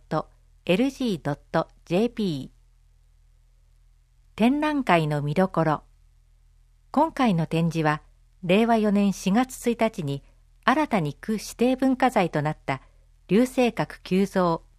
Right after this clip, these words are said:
竹久夢二コレクションのお披露目を兼ねたものです。このコレクションは、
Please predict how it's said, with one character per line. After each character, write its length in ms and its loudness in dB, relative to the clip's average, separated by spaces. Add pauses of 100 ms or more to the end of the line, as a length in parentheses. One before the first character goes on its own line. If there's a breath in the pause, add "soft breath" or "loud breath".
竹 260 -2
久 220 -4
夢 280 0
二 140 -4
コ 120 0
レ 100 2
ク 80 -10
シ 120 -4
ョ 60 2
ン 120 -4
の 180 -6 (100)
お 60 -20
披 140 -18
露 160 2
目 160 2
を 40 2
兼 160 -2
ね 100 2
た 120 0
も 120 -2
の 120 -4
で 100 -6
す。 160 -18 (1000)
こ 100 0
の 140 2
コ 100 0
レ 100 0
ク 80 -14
シ 140 -2
ョ 80 0
ン 60 -4
は、 180 -4